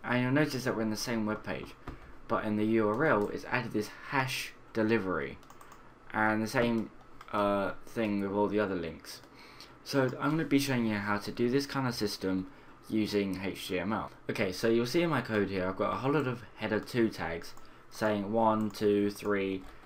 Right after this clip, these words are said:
and that goes all the way down to nine. And then underneath those, they've all got a bit of lorem ipsum Delore text. Now these aren't in paragraph ta-,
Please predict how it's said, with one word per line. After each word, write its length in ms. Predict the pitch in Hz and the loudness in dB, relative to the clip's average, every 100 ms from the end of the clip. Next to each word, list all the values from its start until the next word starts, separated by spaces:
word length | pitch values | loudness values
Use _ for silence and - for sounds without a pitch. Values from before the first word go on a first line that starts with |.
| - 113 | -8 0
and 100 | 123 | 0
that 100 | 131 | 4
goes 160 | 139 | 4
all 120 | 127 | 6
the 60 | 117 | 6
way 160 | 107 104 | 6 4
down 340 | 104 101 98 | 4 2 0
to 400 | - 90 90 85 - - | -2 -2 0 -4 -8 -6
nine. 440 | 104 104 76 64 - - - - - - - - | -2 0 -2 -8 -14 -18 -20 -20 -20 -20 -20 -2
And 100 | 123 | 2
then 160 | 120 113 | 4 4
underneath 480 | 120 113 151 170 - | 2 2 2 0 2
those, 320 | 101 92 90 - - - | 2 2 0 -10 -12 -4
they've 160 | 120 156 | -2 0
all 60 | |
got 180 | 170 143 | 4 4
a 60 | 110 | 4
bit 160 | 113 | 0
of 60 | 90 | 2
lorem 380 | 98 107 104 98 | 2 2 0 -4
ipsum 480 | 98 - 92 90 - - | -10 -6 -6 -6 -8 -4
Delore 340 | 107 104 101 95 | 0 2 0 -2
text. 440 | - - - - - - - - - | -10 -10 -14 -18 -20 -20 -18 -18 -6
Now 240 | 107 107 | 0 2
these 200 | 107 151 | 4 2
aren't 160 | 160 160 | 2 -2
in 60 | 127 | 0
paragraph 480 | 117 113 107 107 | 4 4 4 0
ta-, 260 | - 110 | -2 -6